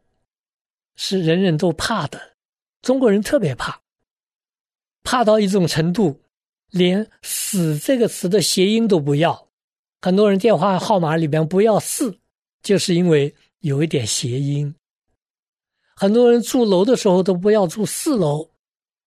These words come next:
十四楼也不要，可见何等怕死。一提死，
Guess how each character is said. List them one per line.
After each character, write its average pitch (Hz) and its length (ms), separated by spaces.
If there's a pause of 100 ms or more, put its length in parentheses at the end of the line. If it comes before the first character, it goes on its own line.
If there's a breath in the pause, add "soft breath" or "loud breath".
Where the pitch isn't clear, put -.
(200)
十 320 200
四 - 160
楼 196 200
也 165 100
不 165 140
要， 175 280 (1800)
可 156 120
见 175 180
何 165 220
等 156 160
怕 131 220
死。 - 260 (1160)
一 285 160
提 240 200
死， 143 400